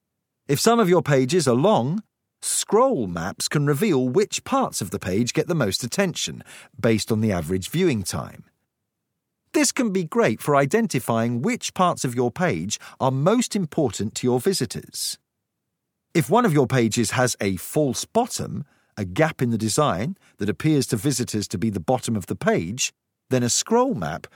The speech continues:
will reveal that visitors aren't scrolling.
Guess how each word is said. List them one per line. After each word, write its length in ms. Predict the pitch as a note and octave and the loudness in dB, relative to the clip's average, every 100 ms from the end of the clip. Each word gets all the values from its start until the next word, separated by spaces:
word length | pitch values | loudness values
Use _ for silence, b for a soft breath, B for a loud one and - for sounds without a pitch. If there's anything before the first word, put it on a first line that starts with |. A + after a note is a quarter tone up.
| b | b
will 140 | C3 | 0
reveal 400 | C#3 C3 G3 E3 | 2 2 4 4
that 160 | C#3 D3 | 2 0
visitors 480 | F3+ G#3+ C#3+ A#2+ - - | 0 0 0 -2 -2 0
aren't 300 | D3 E3+ - | 0 0 -4
scrolling. 640 | - G#3 A#3+ D#3+ B1 | -2 0 0 0 -4